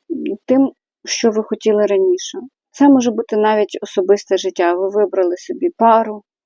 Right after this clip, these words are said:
але потім розчарувались, зрозуміли, що це не воно. Людина там, е, завела собі трикутники чи чотирикутники, да. Розбите серце, да. Може бути і любов, може бути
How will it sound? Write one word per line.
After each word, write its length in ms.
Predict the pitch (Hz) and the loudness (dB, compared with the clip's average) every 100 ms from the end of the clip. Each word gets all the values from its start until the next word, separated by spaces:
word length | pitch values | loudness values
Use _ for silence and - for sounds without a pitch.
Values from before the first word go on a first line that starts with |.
| _ _ _ - | _ _ _ -12
але 220 | 180 170 - | -8 -8 -6
потім 320 | 208 208 180 | -4 0 0
розчарувались, 760 | 185 - 180 180 196 226 202 | -2 -4 -2 2 2 0 -2
зрозуміли, 560 | - - - 185 202 190 | -6 -4 4 6 6 2
що 160 | - - | -2 -2
це 140 | 175 | 2
не 140 | 175 | 2
воно. 420 | 175 175 185 196 226 _ _ _ _ _ _ _ _ - | 2 2 4 2 0 _ _ _ _ _ _ _ _ -8
Людина 500 | 175 175 185 190 175 | -6 -2 2 2 2
там, 240 | - 170 175 _ _ _ - _ 185 | -2 -4 -4 _ _ _ -20 _ -6
е, 280 | 175 170 - _ - - - | -2 -2 -4 _ -20 -12 -2
завела 400 | 175 180 175 180 | 2 4 4 2
собі 240 | 185 175 | 0 -2
трикутники 760 | - 190 220 247 240 226 226 | -2 -4 0 2 2 2 0
чи 180 | 208 - | -2 -8
чотирикутники, 1120 | 190 202 - 196 185 233 269 - 240 233 240 226 | -8 -8 -4 -4 0 4 4 4 2 0 -2 0
да. 240 | 233 247 233 _ _ _ _ _ _ _ _ _ - | 2 2 0 _ _ _ _ _ _ _ _ _ -10
Розбите 440 | 202 208 254 285 233 | -10 -2 -2 0 -4
серце, 540 | - 220 247 - 202 | -8 -8 -10 -12 -12
да. 100 | 208 226 240 - | -10 -12 -12 -6
Може 280 | 208 208 | -4 0
бути 320 | 202 220 233 214 | 0 0 2 2
і 40 | |
любов, 380 | 202 185 214 233 - - - - - _ | 2 0 0 -2 -6 -20 -20 -20 -20 _
може 260 | 254 269 240 | 2 2 2
бути 480 | 208 220 - 214 | 0 -2 0 -2